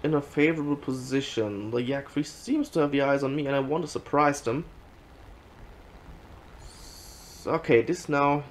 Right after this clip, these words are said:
they are now committed. Which means we are now coming in.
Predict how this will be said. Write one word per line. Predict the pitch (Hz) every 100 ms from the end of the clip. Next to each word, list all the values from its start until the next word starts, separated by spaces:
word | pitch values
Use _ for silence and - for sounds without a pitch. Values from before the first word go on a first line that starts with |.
| -
they | 143
are | 151
now | 143
committed. | 135 139 156 151 180 - - - - - - - - - -
Which | - -
means | 143 147 -
we | 135 123
are | 117
now | 131 127 127 127 - - - - - -
coming | - 180 175 170
in. | 156 151